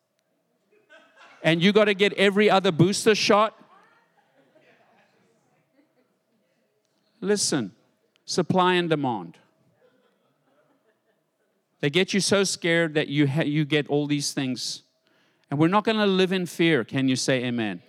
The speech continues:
You're not gonna w-, have me m-, have my mouth muzzled. If I'm gonna die, then I'm gonna die. But if, I'm not gonna die in prison. Can you say amen? I'm gonna die free.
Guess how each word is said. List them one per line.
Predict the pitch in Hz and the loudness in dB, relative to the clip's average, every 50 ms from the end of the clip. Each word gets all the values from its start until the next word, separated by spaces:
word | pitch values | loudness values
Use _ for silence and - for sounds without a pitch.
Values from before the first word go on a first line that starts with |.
| _ _ - - - - - - | _ _ -20 -20 -20 -20 -12 -4
You're | 156 160 | 0 0
not | 196 214 202 | 2 2 2
gonna | 220 226 214 208 | 0 0 0 -2
w-, | 185 160 156 170 151 156 | 0 0 0 0 2 2
have | 156 190 196 175 160 | 2 0 0 0 -2
me | 165 175 180 185 | -2 0 0 2
m-, | 175 160 | 2 0
have | 151 165 180 170 | 0 0 0 0
my | 165 160 160 156 | 2 0 0 0
mouth | 151 151 165 170 170 147 - 165 | 0 0 0 0 0 -2 -4 -6
muzzled. | 143 147 156 156 139 - 131 107 92 - - - - _ _ _ _ _ _ _ _ _ _ _ _ - _ _ _ _ _ | -2 0 0 0 0 -2 -4 -6 -6 -10 -14 -20 -20 _ _ _ _ _ _ _ _ _ _ _ _ -20 _ _ _ _ _
If | 156 - | -2 0
I'm | 208 220 240 247 | 2 2 2 2
gonna | 233 240 240 233 214 | 2 2 2 2 0
die, | 165 180 185 190 196 196 202 190 | 2 2 4 4 4 2 2 0
then | 160 180 180 | 0 0 0
I'm | 180 190 196 | 2 2 2
gonna | 175 190 190 175 147 | 2 2 0 0 -2
die. | 131 156 160 165 151 135 | 0 2 2 2 2 0
But | 117 123 139 - - | -2 -2 -4 -4 -4
if, | - 151 - - - | -10 -16 -16 -16 -4
I'm | - 160 185 208 | 0 2 2 4
not | 214 226 214 226 | 4 2 2 0
gonna | 214 208 185 160 | -2 -2 -2 -2
die | 147 131 165 165 170 165 165 160 | 0 2 2 4 4 2 2 2
in | 156 160 156 139 | 0 0 2 2
prison. | 165 180 190 180 151 139 123 107 104 | 4 4 4 2 2 -2 -4 -4 -2
Can | - 143 135 135 | 0 0 0 2
you | 131 | 0
say | 123 - - 143 135 127 120 120 | 0 0 0 0 0 0 0 -2
amen? | 117 113 110 110 104 92 - - - - - - | -2 -2 -4 -4 -4 -6 -10 -14 -20 -20 -6 -2
I'm | 208 214 220 | 0 2 2
gonna | 220 214 208 190 | 2 2 2 2
die | 156 175 160 160 151 | 4 4 4 4 2
free. | 139 - - 170 165 160 143 110 - | 0 0 0 2 4 4 4 2 -2